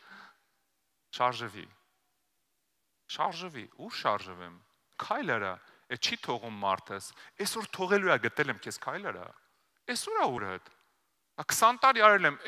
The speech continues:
այսօր օրն ա, Աբրահամ, վեր կաց, դու սար ես քաղաքից։ Էս, էս քո իրավիճակը քեզ խառնում ա, մի հատ ուշքի արի, մի հատ քեզ թափ տու։ Դու սարի գնանք, գործ ունեմ հետդ։ Ու գիտեք ինչ տեղի ունեցավ։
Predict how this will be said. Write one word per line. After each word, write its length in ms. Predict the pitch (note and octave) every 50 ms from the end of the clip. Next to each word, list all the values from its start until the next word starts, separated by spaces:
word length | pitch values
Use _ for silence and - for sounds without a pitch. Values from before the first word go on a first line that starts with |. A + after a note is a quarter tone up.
| F3+
այսօր 280 | F#3 - - G3 F#3+ F3+
օրն 160 | E3+ D#3 C3+ A#2+
ա, 60 | A#2 B2 B2+
Աբրահամ, 340 | B2+ C#3 C#3 B2+ A#2+ A2+ G2+ A2
վեր 180 | C3 C#3+ C3+ - E3+
կաց, 120 | D#3+ - -
դու 100 | C3 A#2+
սար 240 | - A#2 G2+ G2 G2
ես 100 | - - -
քաղաքից։ 460 | G#2+ G2 F#2+ F#2 - - A#2+ - C#3
Էս, 100 | A#2+ - - - - - - D#3
էս 120 | D#3+ D#3 - -
քո 160 | - C#3+ D3
իրավիճակը 560 | C#3+ D3 C#3+ D3+ D#3 - A3+ A3+ - C#3+ - -
քեզ 180 | D3 D3 - -
խառնում 480 | - - A#2 B2 B2 C3 C#3 D3 D3+
ա, 100 | B2 F#2 F2 G#2+
մի 80 | A#2+
հատ 120 | - - D3
ուշքի 260 | - - - G3+ F3+
արի, 160 | A#2+ G#2+ A2+
մի 40 | B2 B2+
հատ 80 | - E3
քեզ 120 | D3+ - -
թափ 180 | D3+ C3+ - - F2+
տու։ 100 | D#2+ - - - - - _ -
Դու 120 | G3+ G3+ -
սարի 200 | G#3+ G3+ G3+ F#3 D#3+
գնանք, 340 | G3 G#3+ D4 F4+ G4+ - - E3+
գործ 240 | E3+ F3 - - C#3 B2
ունեմ 200 | A#2 G#2+ G2+ G#2+
հետդ։ 400 | G2 - - F#2+ F2+ - - - _ _ _ _ _ _ _ _ -
Ու 80 | D3+
գիտեք 260 | G#3 C4+ G4 - - B3+
ինչ 80 | - -
տեղի 220 | E3+ D3+ C#3 B2 B2
ունեցավ։ 480 | A#2 A2 G#2 - - F#2+ F#2 - -